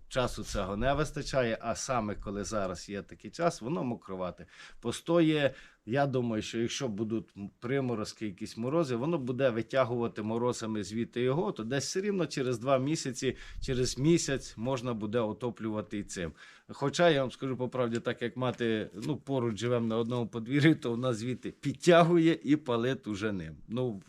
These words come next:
от, каже, мені зручно, в ящичок набрала, в грубку поклала, питань немає, каже, тепло йде. Ну, вогкувате воно, хочеться сухого, так як для котла потрібно сухе, не,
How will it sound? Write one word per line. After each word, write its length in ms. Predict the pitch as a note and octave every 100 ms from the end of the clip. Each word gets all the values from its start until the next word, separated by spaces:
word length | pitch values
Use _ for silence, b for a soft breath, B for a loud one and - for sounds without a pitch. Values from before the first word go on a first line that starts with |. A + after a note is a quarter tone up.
| G#2
от, 200 | G#2 -
каже, 280 | A2+ G2+
мені 240 | A#2 B2+ A#2
зручно, 360 | B2+ C#3 -
в 40 | A2+
ящичок 520 | B2 A#2 A2+ G#2 -
набрала, 420 | A2 B2+ C3+ A#2
в 80 | G2+
грубку 400 | G2+ C3+ - A2+
поклала, 480 | A2+ - B2+ A#2+ G2
питань 400 | G2+ F2 A#2+ A2
немає, 360 | A2 A#2 G#2
каже, 300 | F#2+ G2 G2 - B B -
тепло 260 | - A2
йде. 220 | F#2+ F2+ - B -
Ну, 260 | F#3+ A#3+ -
вогкувате 800 | G#2 C3 D#3 - F3+ B2+ A2 D3+
воно, 340 | D3+ G3 A3+ A3+
хочеться 520 | C#3+ D3 C#3+ B2+ C3
сухого, 500 | - C#3 D#3 F3 F3+
так 240 | F3 F3
як 120 | E3+
для 140 | C3+ D#3+
котла 380 | E3 E3 D#3+ D#3
потрібно 480 | D#3 - D#3+ D#3
сухе, 420 | D3+ D3+ D3+ D3+ C#3+
не, 440 | C#3 C#3 C3+ C3